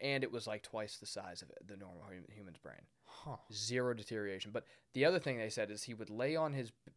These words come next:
Speaker 1: b-, bed, or this may have been a different philosopher, but, um, so they all, all these crazy philosophers had different ways of getting into this trance state,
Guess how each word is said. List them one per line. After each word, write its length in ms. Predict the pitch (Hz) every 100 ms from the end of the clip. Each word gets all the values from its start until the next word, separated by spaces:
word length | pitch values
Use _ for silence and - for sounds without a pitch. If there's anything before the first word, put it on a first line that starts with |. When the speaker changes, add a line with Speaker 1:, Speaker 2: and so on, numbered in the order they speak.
| -
Speaker 1:
b-, 60 | 113 -
bed, 180 | 107 98
or 120 | 107 117 131
this 180 | 151
may 120 | 180 175
have 80 |
been 100 | 127
a 60 | 107
different 320 | 101 98 180
philosopher, 480 | 98 67 62 - 90
but, 120 | 101 - - - - _
um, 300 | 117 101 69 -
so 200 | - 160 -
they 180 | 151 156
all, 440 | 160 175 165 139 -
all 180 | 151 165
these 160 | 147
crazy 300 | - 139 117
philosophers 480 | 113 117 110 - 110
had 140 | 107 104
different 280 | 104 107
ways 240 | 104 101 98
of 60 |
getting 240 | 113 104 101
into 140 | 98
this 200 | 95 -
trance 380 | - - 95 -
state, 300 | - 67